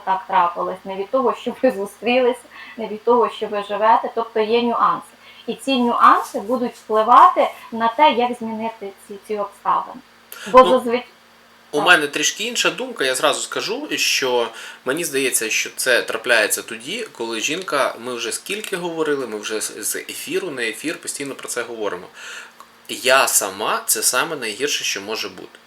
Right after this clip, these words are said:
Speaker 2: Тобто ніколи не потрібно на себе брати чоловічу роль. Е, ходити там, заробляти, сама на себе тратити. Ну, тобто тоді в мене, як чоловіка, зникає бажання взагалі щось робити.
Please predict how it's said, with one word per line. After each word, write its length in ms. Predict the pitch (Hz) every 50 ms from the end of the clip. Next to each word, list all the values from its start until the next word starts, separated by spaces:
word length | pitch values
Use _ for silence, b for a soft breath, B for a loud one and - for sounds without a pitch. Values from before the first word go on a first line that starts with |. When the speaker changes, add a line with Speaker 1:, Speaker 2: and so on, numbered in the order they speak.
| _
Speaker 2:
Тобто 360 | - - - - - 104 - - - -
ніколи 600 | 107 110 113 123 151 - - - 202 226 240 226
не 120 | 190 156 139
потрібно 640 | - 123 117 - 123 139 160 180 170 156 143 123
на 120 | 123 120 110
себе 360 | - - - 139 151 - 117
брати 420 | 101 101 104 113 135 - - 131 - - - _ _ -
чоловічу 600 | - - 110 107 101 98 110 117 - - 110 98
роль. 140 | 98 82 - B B B B B B B B B -
Е, 140 | - 101 101
ходити 460 | - - 127 123 131 170 208 - 143
там, 240 | 135 - 113 110 104
заробляти, 600 | 110 113 110 113 107 113 127 151 170 170 - 117
сама 300 | - - 107 107 113 113
на 100 | 107 104
себе 300 | - - 110 101 - 117
тратити. 500 | - - 113 127 143 143 127 - - -
Ну, 240 | 101 110 117 104 85 -
тобто 420 | - - - - - 113 113 107 B B B B B B B -
тоді 400 | - 123 117 107 107 143 196 208
в 160 | 151 107 107 113
мене, 300 | 127 143 143 135 123 113
як 160 | 110 104 -
чоловіка, 540 | - - 107 104 104 117 196 226 - - 131
зникає 460 | 113 110 110 107 - 131 135 123 113
бажання 440 | - 104 110 120 139 170 190 170 139
взагалі 380 | 110 113 107 110 110 120 143
щось 300 | - - - 123 120 -
робити. 360 | 117 117 92 85 85 87 -